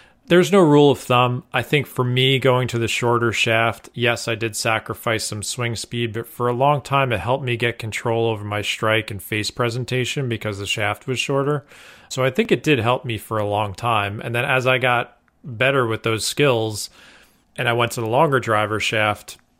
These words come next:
I just benefited from the increase in swing speed and didn't lose really much in strike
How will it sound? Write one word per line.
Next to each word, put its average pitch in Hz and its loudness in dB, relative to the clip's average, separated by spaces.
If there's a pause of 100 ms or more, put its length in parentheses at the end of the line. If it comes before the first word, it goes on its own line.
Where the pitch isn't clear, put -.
(240)
I 117 -2
just 110 -2
benefited 117 0
from 110 -8
the 107 -4
increase 110 -6
in 107 -12
swing 120 -4
speed 101 -8
and 98 -8
didn't 110 -6
lose 110 -6
really 104 -4
much 101 -6
in 104 -8
strike 104 -4